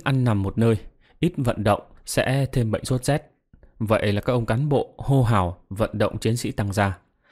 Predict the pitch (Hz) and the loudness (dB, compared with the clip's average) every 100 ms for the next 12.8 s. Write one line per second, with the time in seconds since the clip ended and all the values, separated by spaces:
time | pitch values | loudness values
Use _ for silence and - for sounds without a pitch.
0 | - _ 107 95 101 127 170 - 131 123 | -20 _ -4 -2 -4 -4 -4 0 -2 2
1 | 113 135 151 160 175 180 - _ _ - | 2 2 0 -2 0 -2 -4 _ _ -4
2 | 120 123 120 120 170 147 131 170 - _ | 2 6 6 2 0 -2 0 -2 -2 _
3 | 110 101 87 98 98 110 - 98 156 - | -6 -4 -2 -2 0 -2 0 -2 -2 -8
4 | _ _ _ - - 123 123 120 104 95 | _ _ _ -20 -6 2 2 2 0 2
5 | 113 113 - - _ - 127 117 95 95 | 2 0 -4 -18 _ -6 -2 2 2 0
6 | 123 147 - 104 131 220 - _ _ - | -2 -2 0 0 0 -4 -14 _ _ -4
7 | 113 117 113 143 135 113 143 208 - 113 | 0 0 2 0 0 -2 -2 -6 -4 -2
8 | 101 117 110 92 90 - - 120 135 170 | 0 2 2 2 -2 -4 -4 -4 -4 -6
9 | - 101 110 139 131 113 107 101 - _ | -8 -4 -2 -2 0 0 0 -2 -4 _
10 | _ _ _ 113 98 92 95 - 139 123 | _ _ _ 0 2 2 -2 -2 -2 0
11 | 101 - _ - 95 95 92 113 104 - | -2 -4 _ -8 -4 -4 0 0 0 -8
12 | _ _ _ _ _ - - | _ _ _ _ _ -12 -6